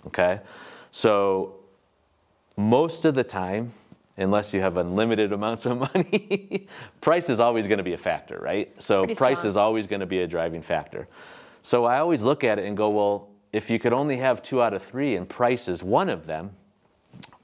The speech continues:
Speaker 1: what's the other driving factor to you?" To me,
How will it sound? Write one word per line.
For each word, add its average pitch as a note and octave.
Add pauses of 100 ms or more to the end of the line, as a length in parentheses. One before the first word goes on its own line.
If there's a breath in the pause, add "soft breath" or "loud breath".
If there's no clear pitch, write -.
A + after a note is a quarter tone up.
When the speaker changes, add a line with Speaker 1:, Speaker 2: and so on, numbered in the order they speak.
Speaker 1:
what's F#2+
the G#2+
other G2+
driving G2
factor C#3
to -
you?" A1+ (360 loud breath)
To A#2
me, A#2